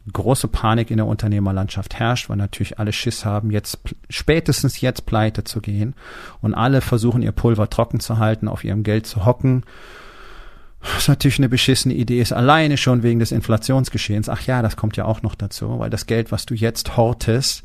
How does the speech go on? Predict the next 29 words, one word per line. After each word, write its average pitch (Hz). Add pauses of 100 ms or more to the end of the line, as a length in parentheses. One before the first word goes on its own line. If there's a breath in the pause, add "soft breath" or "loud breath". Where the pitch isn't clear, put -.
(380 loud breath)
in 139
der 127
Hoffnung, 120
dass 104
es 98
länger 107
reicht, 101
wird 110
jeden 104
Tag 101
weniger 98
wert. - (1200)
So. - (480 loud breath)
Natürlich 143
ist 127
ein 127
menschlicher 117
Reflex, -
Ressourcen 107
zu -
schonen, 113
aber 107
als 104
Unternehmer 104
ist -
das -
die -
falsche -
Reaktion. -